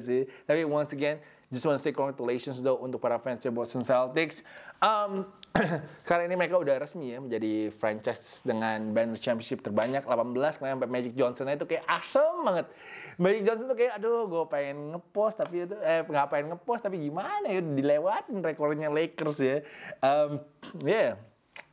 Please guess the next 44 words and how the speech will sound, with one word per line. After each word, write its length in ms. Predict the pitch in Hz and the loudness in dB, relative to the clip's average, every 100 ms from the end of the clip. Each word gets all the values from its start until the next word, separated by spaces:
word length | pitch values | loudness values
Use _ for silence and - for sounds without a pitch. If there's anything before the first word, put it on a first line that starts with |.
| _ | _
Kita 220 | - 123 | 0 4
lihat 160 | 135 160 | 4 4
lah 100 | 123 139 | 4 4
ya, 40 | 135 | 0
apakah 480 | 110 107 - 107 104 | -4 -4 -2 -2 -2
mereka 320 | 104 107 123 | -4 -2 -2
akan 140 | 117 117 | 0 -2
jadi 240 | 107 110 | -2 -2
dynasty 540 | 104 110 110 107 - 123 | 0 2 0 -2 -2 0
atau 240 | 107 113 | 2 0
enggak 300 | 107 104 113 | -2 -2 -2
ke 100 | 110 | -4
depannya. 300 | 98 110 123 | -4 -4 -2
Karena 200 | 135 151 165 - - - | 0 0 0 -4 -18 -20
sekarang 320 | - 165 160 | 0 2 2
ini 60 | 202 | 0
kalau 140 | 214 175 | 2 2
nggak 80 | |
salah, 320 | 160 196 208 - - | 2 2 0 -2 -2
<clears throat> 260 | - 190 - | 0 -2 -2
untuk 160 | 139 | -4
tahun 140 | 151 139 | 0 0
dua 80 | 135 | -2
ribu 160 | 139 135 | -6 -4
dua 160 | 131 131 | -4 -2
puluh 20 | |
empat, 140 | 127 139 - | -2 -2 -2
dua 100 | 131 127 | -4 -2
ribu 80 | 120 | -2
dua 100 | 120 | -4
puluh 80 | 147 | -4
lima, 180 | 233 143 - _ _ - - | -2 -4 -6 _ _ -10 -4
itu 220 | 131 240 277 269 - _ _ _ | 2 4 2 0 -16 _ _ _
Celtics 420 | - 156 160 220 | 0 0 0 -6
udah 200 | 202 135 | -2 0
jadi 160 | 135 135 | 0 -2
favorites 480 | 135 170 180 180 - | -2 -2 -2 -4 -6
tuh 80 | |
kayaknya. 260 | 101 101 90 - - _ | -8 -8 -10 -14 -20 _
Akan 300 | 127 143 147 | -2 0 2
jadi 180 | 139 135 | 2 0
favorite 400 | 139 123 139 147 - | 0 0 -2 -4 -4
untuk 320 | 127 139 143 | -4 -2 -2
menjadi 240 | 113 117 | 0 0